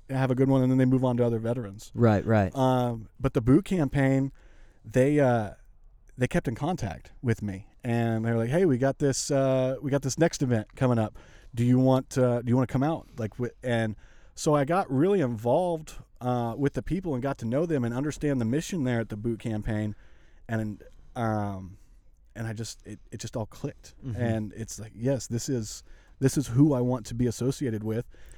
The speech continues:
Speaker 1: And so now, you know, I, I go around and talk at, uh, talk for some of the, the beer distributors that we work with and other people and kick off,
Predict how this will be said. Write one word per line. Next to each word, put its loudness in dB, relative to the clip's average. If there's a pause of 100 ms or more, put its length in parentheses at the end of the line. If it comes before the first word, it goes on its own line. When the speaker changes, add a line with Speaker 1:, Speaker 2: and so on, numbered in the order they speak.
(240)
Speaker 1:
And -2
so -4
now, -2
you -2
know, 0
I, -4
I -6
go 0
around 0
and -4
talk -4
at, -6
uh, -2 (260)
talk -4
for -6
some -2
of -2
the, -2
the -10
beer 0
distributors -2
that -8
we -4
work -4
with -2
and -6
other -4
people -4
and -8
kick -6
off, -4